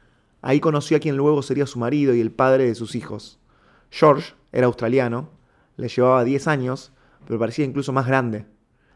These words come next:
La cautivó su madurez, su barba y su amor por la literatura.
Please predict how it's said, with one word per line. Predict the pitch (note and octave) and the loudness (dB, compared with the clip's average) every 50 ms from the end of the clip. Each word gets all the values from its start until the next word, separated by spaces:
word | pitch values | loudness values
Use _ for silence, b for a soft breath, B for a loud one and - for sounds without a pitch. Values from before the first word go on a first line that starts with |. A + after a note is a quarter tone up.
| _ _ - | _ _ -10
La | A#2+ A#2 | -8 -4
cautivó | - B2 A#2 G2+ A2 A#2+ C#3 D3 | -2 -2 -2 -2 0 0 0 0
su | D3 - C3+ | 0 -2 -4
madurez, | B2 A2+ A2 A2 B2 C#3+ C#3+ C#3+ - | -2 -2 0 2 2 2 2 2 -2
su | - - - - A#2+ | -8 -10 -4 0 2
barba | A#2+ B2+ B2+ B2 A#2+ A#2+ B2+ E3 - - _ | 4 4 4 4 2 0 0 -2 -6 -14 _
y | - B2 A#2 | -14 -12 -8
su | - A#2+ | -6 -4
amor | A2+ A#2 A#2+ A#2 | -2 -2 -2 -2
por | - B2 A#2 | -2 -2 0
la | A2+ G#2+ | 0 -2
literatura. | G#2+ G#2 A2 G#2 G2+ G2+ - A2 G2 G2+ - | -2 -4 -4 -4 -6 -6 -8 -8 -10 -10 -14